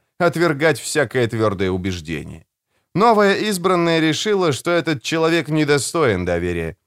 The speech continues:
Во всяком случае, не настолько, чтобы приблизить его к себе. Его подчинили Матоку,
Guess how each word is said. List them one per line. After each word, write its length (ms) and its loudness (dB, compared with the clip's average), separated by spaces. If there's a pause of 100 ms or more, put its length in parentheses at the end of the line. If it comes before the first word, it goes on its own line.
(140)
Во 240 4
всяком 440 0
случае, 560 -2 (200)
не 180 0
настолько, 540 0
чтобы 300 -2
приблизить 560 -2
его 220 -2
к 60 -12
себе. 440 -10 (540)
Его 300 2
подчинили 680 -2
Матоку, 680 -2